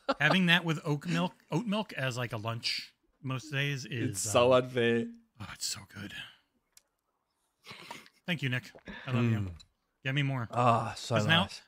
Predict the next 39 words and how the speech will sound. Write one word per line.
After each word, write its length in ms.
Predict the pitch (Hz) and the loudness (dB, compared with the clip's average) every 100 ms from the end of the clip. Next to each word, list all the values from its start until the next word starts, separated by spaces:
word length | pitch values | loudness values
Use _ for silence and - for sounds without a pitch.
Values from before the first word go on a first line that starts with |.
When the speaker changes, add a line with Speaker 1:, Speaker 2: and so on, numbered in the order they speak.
| - | -2
Speaker 2:
my 200 | 143 139 | 0 2
wife 420 | 131 143 180 - | 2 2 0 -4
Speaker 1:
Man. 160 | 110 151 | -8 -2
Speaker 2:
and 200 | 147 147 | 0 2
my 120 | 131 | 0
daughter 400 | 117 120 131 151 | 0 0 0 -2
are 100 | 127 | -2
both 240 | 113 120 | -4 -4
like, 160 | 135 117 | -4 -4
"That's 180 | 214 240 | -4 -4
really 160 | 131 139 | -6 -4
good. 200 | 190 123 | -4 -4
I 60 | |
wanna 180 | 156 120 | -4 -4
have 180 | 143 196 | -6 -6
some." 180 | - 107 | -8 -8
I'm 60 | |
like, 120 | 110 - _ _ - - _ | -8 -10 _ _ -20 -20 _
"It's 180 | 113 - | -20 -14
like 80 | 143 | -12
fifty, 420 | - 139 - 123 - | -10 -10 -10 -12 -10
sixty 320 | - 131 - | -12 -12 -10
bucks 280 | 117 123 - | -10 -10 -10
a 40 | |
bag 420 | 104 113 143 120 107 _ _ _ _ - | -8 -6 -6 -8 -12 _ _ _ _ -12
if 120 | 117 | -6
we're 140 | 135 135 | -2 0
all 100 | 143 | 0
drinking 340 | 127 143 160 | -2 -2 -2
it." 80 | 131 | 2
Speaker 1:
<laughs> 40 | |
It's, 480 | 147 180 123 - - | 8 10 8 2 4
it's 320 | 156 - 143 | 4 4 -2
Speaker 2:
Oh, 20 | 135 | 0
God. 300 | 156 156 113 - _ _ _ _ _ _ _ _ _ _ _ _ _ _ _ - - | 0 0 -2 -10 _ _ _ _ _ _ _ _ _ _ _ _ _ _ _ -16 -2
Speaker 1:
Yeah. 220 | 107 90 | 0 0
Speaker 2:
So 80 | 107 | -2
good, 180 | 101 98 | -8 -8
though. 180 | 107 | -8